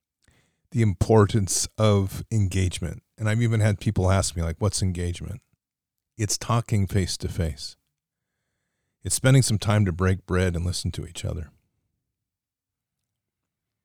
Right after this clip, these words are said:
And in all this nonsense that we're going through, it's really not that difficult. It's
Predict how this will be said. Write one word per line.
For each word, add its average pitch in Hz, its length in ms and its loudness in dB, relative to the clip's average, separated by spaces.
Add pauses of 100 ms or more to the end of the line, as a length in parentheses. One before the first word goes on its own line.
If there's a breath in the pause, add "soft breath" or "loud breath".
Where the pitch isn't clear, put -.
(920)
And 113 180 4
in 110 140 0
all 139 180 2
this 139 280 0
nonsense 113 600 4
that - 80 -4
we're 92 140 0
going 95 400 4
through, 78 400 2 (1600)
it's 107 260 0
really 123 240 6
not 95 400 2
that 90 260 0
difficult. - 640 -8 (3250 soft breath)
It's - 560 0